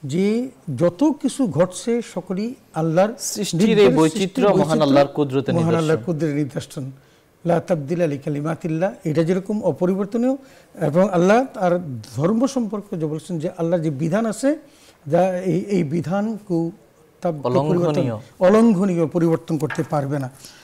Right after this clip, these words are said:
Speaker 1: তাহলে আমরা বুঝলাম যে অস্বাভাবিক কাউকে দেখলে আমাদের এটা ভাবতে হবে যে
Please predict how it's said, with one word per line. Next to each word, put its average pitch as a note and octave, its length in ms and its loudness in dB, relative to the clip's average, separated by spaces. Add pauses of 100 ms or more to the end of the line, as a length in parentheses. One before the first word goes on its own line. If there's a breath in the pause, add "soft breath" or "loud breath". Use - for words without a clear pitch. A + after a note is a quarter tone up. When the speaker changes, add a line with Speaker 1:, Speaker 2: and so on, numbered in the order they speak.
Speaker 1:
তাহলে A3 160 6
আমরা A3+ 200 6
বুঝলাম G3+ 640 2
যে G#3 240 -4 (120)
অস্বাভাবিক A#3+ 680 -4
কাউকে G3+ 240 -4
দেখলে E3+ 340 -4 (320 soft breath)
আমাদের E3 380 0
এটা F3 180 -4
ভাবতে C3+ 360 -6
হবে D#3+ 300 -2 (340 soft breath)
যে D3 180 -4